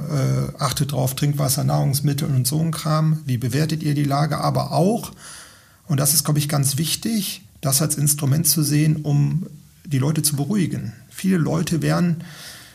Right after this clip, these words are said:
vielleicht in Panik sein, in Angst haben. Die Bedrohungslage sozusagen einer, einer russischen Invasion fühlt sich sicherlich im Baltikum anders an als jetzt in Bochum.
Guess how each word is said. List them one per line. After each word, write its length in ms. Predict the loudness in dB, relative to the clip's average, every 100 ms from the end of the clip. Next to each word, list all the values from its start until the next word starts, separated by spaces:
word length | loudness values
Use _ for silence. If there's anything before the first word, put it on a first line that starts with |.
| -20 _ _ _ -8
vielleicht 280 | -4 0
in 80 | 0
Panik 400 | 2 2 2 2
sein, 300 | 0 2 2
in 100 | 2
Angst 380 | 2 4 2 2
haben. 480 | 2 2 2 0 -2 -4
Die 80 | 0
Bedrohungslage 1120 | 0 2 2 4 4 2 4 4 4 4 2 0 -6 -12 -16
sozusagen 480 | -6 -2 0 0 0
einer, 320 | 0 0 2
einer 160 | 2 2
russischen 440 | 2 2 2 2
Invasion 540 | 2 2 2 2 2 2
fühlt 220 | 2 2
sich 160 | 2 0
sicherlich 440 | 0 0 0 0
im 60 | 0
Baltikum 520 | 0 0 -2 -2 2
anders 280 | 2 2 0
an 100 | -2
als 180 | -2
jetzt 180 | -2 0
in 80 | 0
Bochum. 520 | 0 0 2 2 2